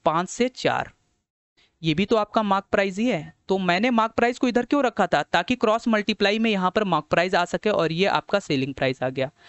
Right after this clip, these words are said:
अब भाई इसको सक्सेसिव लगा लो, पाँच दूनी दस हो जाएगा और ये कितना हो जाएगा? तीन चक्कू बारह। अब अगर आपका सीपी दस है और सेलिंग प्राइस बारह है तो प्रॉफिट निकाल सकते हैं। बोलेंगे, "हाँ भाई,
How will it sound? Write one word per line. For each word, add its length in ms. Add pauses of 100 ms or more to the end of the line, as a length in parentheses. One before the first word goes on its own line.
(360)
अब 140
भाई 140
इसको 400 (200)
सक्सेसिव 480
लगा 260
लो, 140
पाँच 300
दूनी 280
दस 240
हो 100
जाएगा 400 (400)
और 120
ये 140
कितना 260
हो 100
जाएगा? 260
तीन 240
चक्कू 280
बारह। 380 (360)
अब 160
अगर 320
आपका 340
सीपी 480
दस 300
है 260 (240)
और 100
सेलिंग 420
प्राइस 340
बारह 340
है 200
तो 220 (600)
प्रॉफिट 320
निकाल 260
सकते 300
हैं। 120
बोलेंगे, 360
"हाँ 240
भाई, 180